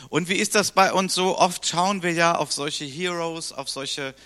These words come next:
Menschen, da sagen wir, „Wow, was für ein Mensch und was hat er geschafft und wie gut hat er das gemacht und so will ich auch sein.“ Das Geheimnis der Geschichtsschreibung Gottes ist total anders.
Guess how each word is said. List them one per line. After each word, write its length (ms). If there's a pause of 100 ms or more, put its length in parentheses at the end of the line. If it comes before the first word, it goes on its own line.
(280)
Menschen, 680
da 100
sagen 240
wir, 100
„Wow, 640
was 220
für 140
ein 200
Mensch 480
und 140
was 200
hat 220
er 80
geschafft 560
und 120
wie 100
gut 320
hat 160
er 100
das 260
gemacht 440 (320)
und 140
so 200
will 140
ich 160
auch 160
sein.“ 260
Das 160
Geheimnis 920 (680)
der 540
Geschichtsschreibung 840
Gottes 400
ist 180
total 360
anders. 560